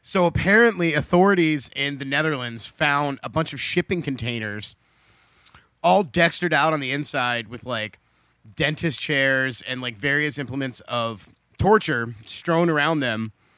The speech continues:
I guess they were, like, setting, like, th-, this high-powered drug cartel in the Netherlands was, like, setting these things up to be a real-life hostel, which is l-,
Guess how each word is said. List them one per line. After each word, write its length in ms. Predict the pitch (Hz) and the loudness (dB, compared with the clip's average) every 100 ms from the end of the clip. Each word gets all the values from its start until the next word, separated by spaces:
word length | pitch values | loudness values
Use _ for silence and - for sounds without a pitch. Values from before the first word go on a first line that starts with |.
| _ - | _ -2
I 80 | 147 | 0
guess 400 | 151 160 160 - | 2 2 0 0
they 140 | 156 | 0
were, 100 | 156 | 2
like, 240 | 151 131 - | 0 0 -2
setting, 520 | - 160 151 165 131 | -2 0 2 0 -4
like, 200 | 143 135 - | -8 -8 -8
th-, 220 | 151 139 | -8 -6
this 160 | 135 | -6
high-powered 560 | - 156 165 160 156 147 | 0 2 2 2 2 0
drug 260 | 123 139 143 | -2 -4 -2
cartel 540 | 143 127 131 120 117 | -4 -4 -4 -6 -6
in 200 | 113 117 | -12 -12
the 60 | 117 | -8
Netherlands 460 | 127 135 127 110 | -8 -8 -14 -14
was, 140 | 110 113 | -14 -12
like, 120 | 110 | -8
setting 320 | - 139 139 | -4 -4 -4
these 120 | 127 | -8
things 160 | 139 123 | -8 -6
up 140 | 123 | -8
to 80 | 123 | -8
be 80 | 120 | -8
a 60 | 113 | -6
real-life 400 | 135 135 113 - | -6 -4 -6 -4
hostel, 520 | 117 110 - 92 110 _ _ _ _ _ _ _ - - | -6 -6 -8 -14 -16 _ _ _ _ _ _ _ -20 -6
which 260 | 156 151 139 | -4 -2 -4
is 180 | 113 - - - _ _ | -6 -12 -20 -20 _ _
l-, 140 | 135 | -16